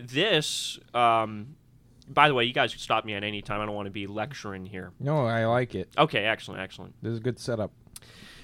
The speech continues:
Speaker 1: Uh, there's a lot of Christian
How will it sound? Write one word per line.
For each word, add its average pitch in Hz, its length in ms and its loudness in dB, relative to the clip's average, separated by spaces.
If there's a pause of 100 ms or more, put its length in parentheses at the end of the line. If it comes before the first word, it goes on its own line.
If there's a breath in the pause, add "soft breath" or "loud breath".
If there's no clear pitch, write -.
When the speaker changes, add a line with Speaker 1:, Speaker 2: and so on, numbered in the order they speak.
(420 loud breath)
Speaker 1:
Uh, 131 240 6 (760)
there's 170 280 6
a 156 60 4
lot 151 300 4
of 127 340 -2
Christian 127 840 2